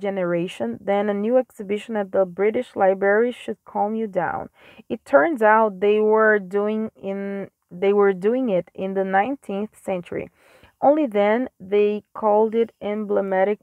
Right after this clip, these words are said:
poetry, and it was considered terribly clever.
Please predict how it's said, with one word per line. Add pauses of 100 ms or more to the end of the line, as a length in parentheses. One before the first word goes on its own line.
poetry,
and
it
was
considered
terribly
clever.